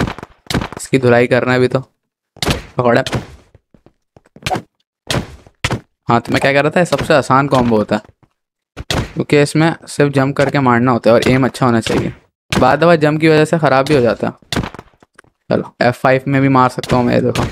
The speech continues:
क्या crit पड़ रहा है बंदों को। स्ट्रेफ में पता नहीं कर सकता इसमें, नहीं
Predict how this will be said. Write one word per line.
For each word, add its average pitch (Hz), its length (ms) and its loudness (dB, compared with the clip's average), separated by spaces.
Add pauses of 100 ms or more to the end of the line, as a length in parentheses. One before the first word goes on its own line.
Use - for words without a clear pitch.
(240)
क्या 127 140 2
crit 123 320 -2
पड़ 117 120 2
रहा 113 120 0
है 113 40 0
बंदों 110 260 -2
को। - 1120 -8
स्ट्रेफ 156 440 0
में 180 80 0
पता 156 180 0
नहीं 170 120 2
कर 147 100 2
सकता 160 280 -2
इसमें, 175 240 0
नहीं 175 140 0